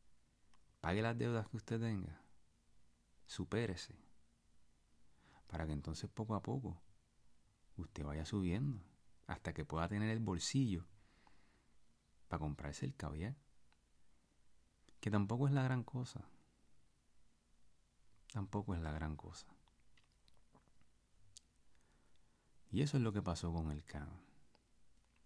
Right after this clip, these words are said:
Y por eso es que caen, por la apariencia. El Cano pudo haber tenido todos esos relojes en la casa y andar por ahí con un, con un Casio, con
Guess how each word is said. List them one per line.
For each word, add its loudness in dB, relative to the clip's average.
Y 0
por 2
eso 2
es -4
que -2
caen, 2
por 2
la 6
apariencia. 2
El 4
Cano 4
pudo 8
haber 6
tenido 4
todos 6
esos 2
relojes 2
en -2
la -2
casa -2
y 4
andar 2
por 0
ahí 0
con 0
un, -4
con -4
un -2
Casio, -2
con -8